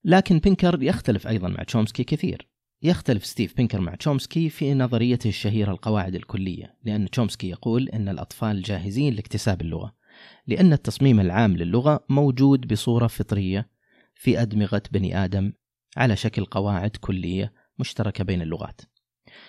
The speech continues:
يتساءل بينكر عن الدليل على أن الأطفال يولدون بقواعد نحوية كلية. يقول أنه من المفاجئ أن تشومسكي ما قدم أي دليل لنظريته عن طريق دراسة الأطفال في المختبر أو المنزل مثلا،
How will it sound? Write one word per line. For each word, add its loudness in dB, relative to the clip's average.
يتساءل 4
بينكر 0
عن 2
الدليل 0
على -2
أن 0
الأطفال -2
يولدون 2
بقواعد 0
نحوية -2
كلية. -6
يقول 4
أنه 6
من 6
المفاجئ 2
أن 0
تشومسكي -2
ما 2
قدم 0
أي 4
دليل 2
لنظريته -2
عن -4
طريق -4
دراسة -4
الأطفال -6
في -10
المختبر -2
أو 2
المنزل 2
مثلا، -4